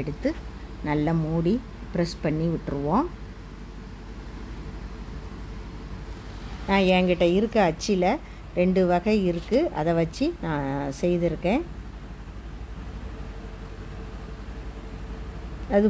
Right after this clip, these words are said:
போக நார்மலா நம்ம உருட்டி, உருண்டையா உருட்டி ந-, உள்ள வச்சு நம்ம நார்மலா உருட்டுறதையும் ஒண்ணு பண்ணியிருக்கிறேன்.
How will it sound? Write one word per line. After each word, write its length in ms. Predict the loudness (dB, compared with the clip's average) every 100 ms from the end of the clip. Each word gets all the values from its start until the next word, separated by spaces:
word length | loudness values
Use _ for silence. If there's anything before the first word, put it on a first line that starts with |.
| 6
போக 260 | 4 6 4 6
நார்மலா 440 | 4 4 4 4 4
நம்ம 160 | 4 2 2
உருட்டி, 360 | 2 2 2 2 2 -6 -12 -12 -12 -2 2
உருண்டையா 440 | 4 6 6 6 6 4
உருட்டி 340 | 2 2 2 4
ந-, 320 | 4 4 2 2 4
உள்ள 200 | 6 6
வச்சு 240 | 4 2 2 2
நம்ம 200 | 2 2 0 0 -2 0
நார்மலா 440 | 2 4 4 4 4 2
உருட்டுறதையும் 680 | -2 0 0 2 2 0 -4 -12 -12 -10 -4
ஒண்ணு 160 | -2 0 0
பண்ணியிருக்கிறேன். 680 | 0 0 0 -2 2 2